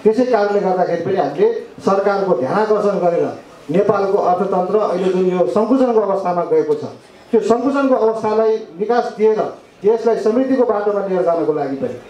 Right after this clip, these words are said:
रत्न पत्थरको उत्खननदेखि लिएर हाम्रो सुनकै खानीको पनि उत्खनन गरेर त्यसबाट चाहिँ नेपालको चाहिँ भविष्य कोर्ने, समृद्धिको ढोका खोल्ने काममा यो व्यवसायले ठुलो भूमिका निर्वाह गर्न सक्छ। र विदेशी मुद्रा आर्जनको लागि अघि भर्खरै चाहिँ हस्तकला महासङ्घका अध्यक्षज्यूले राख्नुभयो तथ्याङ्क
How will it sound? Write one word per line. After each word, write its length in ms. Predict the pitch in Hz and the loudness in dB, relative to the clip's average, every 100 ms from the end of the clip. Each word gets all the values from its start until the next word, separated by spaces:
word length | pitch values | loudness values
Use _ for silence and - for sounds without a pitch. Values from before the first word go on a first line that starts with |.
| - - - | -20 -12 -2
रत्न 200 | 196 233 | 0 2
पत्थरको 480 | 226 208 202 208 180 | 2 0 0 2 0
उत्खननदेखि 640 | 175 175 202 220 202 196 | 0 -2 -2 0 0 0
लिएर 240 | 190 175 | 0 2
हाम्रो 320 | 170 151 196 196 | 0 0 0 0
सुनकै 360 | 240 254 262 | 0 2 0
खानीको 320 | - 208 208 | 0 0 0
पनि 180 | 214 214 | 2 2
उत्खनन 420 | 208 202 185 180 175 | 2 0 -4 -4 0
गरेर 260 | 165 156 135 - - - - | 0 0 -2 -10 -20 -6 -2
त्यसबाट 380 | 202 220 208 | 2 2 2
चाहिँ 200 | 208 196 | 0 0
नेपालको 400 | 190 202 190 196 | 0 0 0 -2
चाहिँ 200 | 196 190 185 | -2 -2 -4
भविष्य 320 | - 196 - 196 | 0 0 0 0
कोर्ने, 340 | 185 180 160 | 0 0 0
समृद्धिको 420 | - 190 196 196 | 0 0 0 0
ढोका 260 | 175 139 175 | 0 0 0
खोल्ने 320 | - 220 226 | 0 0 0
काममा 440 | 185 180 165 233 226 - - | -2 -4 -2 -4 -4 -12 -4
यो 80 | 202 | 0
व्यवसायले 480 | 208 185 185 185 175 | 2 2 2 0 -2
ठुलो 400 | 220 254 226 - - - - - | -2 0 0 -2 -12 -20 -18 -4
भूमिका 260 | 147 160 | 0 2
निर्वाह 360 | 151 147 143 143 | 2 2 2 0
गर्न 260 | 147 160 151 | 0 0 0
सक्छ। 260 | 180 180 208 208 - - - | -2 0 -2 -2 -8 -12 -2
र 60 | 208 | 0
विदेशी 320 | 202 233 247 247 | 2 2 2 0
मुद्रा 240 | 226 233 | 2 0
आर्जनको 460 | - 202 202 208 196 | 0 0 0 0 0
लागि 280 | 175 160 | 0 0
अघि 200 | 156 185 | -2 -2
भर्खरै 360 | 208 - 185 208 | -2 -2 2 2
चाहिँ 180 | 202 175 | 2 0
हस्तकला 380 | - 202 196 185 | -2 -2 0 0
महासङ्घका 420 | 185 175 180 175 | 0 -2 0 0
अध्यक्षज्यूले 480 | 175 175 185 185 170 | 0 -2 0 2 2
राख्नुभयो 400 | 170 196 175 175 | 0 0 0 0
तथ्याङ्क 440 | 165 165 170 175 | 0 -2 -2 0